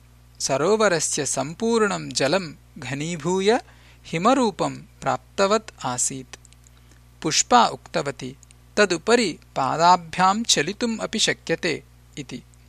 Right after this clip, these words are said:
प्रचण्डः वायुः सशब्दं वाति स्म। गृहस्य पृष्ठतः स्थितस्य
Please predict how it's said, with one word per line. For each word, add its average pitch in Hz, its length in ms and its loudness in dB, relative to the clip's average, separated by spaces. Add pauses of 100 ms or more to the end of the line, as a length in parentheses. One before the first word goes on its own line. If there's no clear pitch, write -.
(580)
प्रचण्डः 208 640 2
वायुः 156 600 -2 (100)
सशब्दं 151 800 -2
वाति 139 340 -2
स्म। 170 360 -2 (760)
गृहस्य 151 560 0
पृष्ठतः 151 920 -4
स्थितस्य 151 800 -2